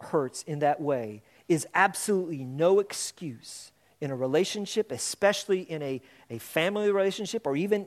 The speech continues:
even in the workplace, to allow abuse to continue. God gives protective parameters. He gives legal options that are there to safeguard individuals because he's not calling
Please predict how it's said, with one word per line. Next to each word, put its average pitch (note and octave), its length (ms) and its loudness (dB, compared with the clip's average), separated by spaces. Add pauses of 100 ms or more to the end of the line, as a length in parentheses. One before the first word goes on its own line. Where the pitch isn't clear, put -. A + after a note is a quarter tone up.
even F#3 240 -4
in F3 100 -2
the D3+ 80 0
workplace, C#3 800 -4 (420)
to C#3+ 400 -2 (260)
allow D#3 440 6
abuse D3 840 -4 (520)
to C#3+ 100 -6
continue. A#2 500 -8 (1300)
God F3+ 380 6
gives G3+ 380 6
protective A3 720 0
parameters. F3+ 920 0 (300)
He D3 120 -4
gives F#3 500 6
legal A3 720 2 (340)
options C3+ 760 -2 (260)
that E3+ 160 4
are D#3+ 120 6
there F#3 420 8
to D#3+ 140 -4
safeguard F#3+ 760 2
individuals D3+ 640 0
because C#3 380 -2
he's C#3 200 -6
not G3 320 -2
calling F3 560 0